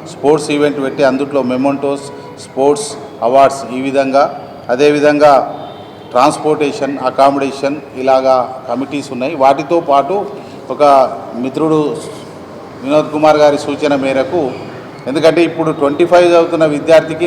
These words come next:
నైన్టీన్ సిక్స్టీ ఫైవ్ విద్యార్థికి సంబంధాలు ఉండవు, ఒక నల-, నలభై ఏండ్ల గ్యాప్, అరవై ఏండ్ల గ్యాప్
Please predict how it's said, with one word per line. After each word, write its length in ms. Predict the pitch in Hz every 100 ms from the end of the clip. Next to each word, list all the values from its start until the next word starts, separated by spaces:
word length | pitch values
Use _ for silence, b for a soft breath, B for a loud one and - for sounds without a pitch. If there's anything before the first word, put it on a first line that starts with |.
| 156
నైన్టీన్ 360 | 143 147 160 -
సిక్స్టీ 240 | 139 - 147
ఫైవ్ 140 | 160 151
విద్యార్థికి 580 | 139 147 147 143 127 156 139 B B - 117
సంబంధాలు 500 | 131 147 151 151 139
ఉండవు, 220 | 131 120 95 - - 120
ఒక 80 | 117 127
నల-, 260 | 131 131 120 123
నలభై 260 | 123 131 131
ఏండ్ల 180 | 147 139 131
గ్యాప్, 180 | 127 120
అరవై 180 | 127 135
ఏండ్ల 160 | 143 143 123
గ్యాప్ 180 | 123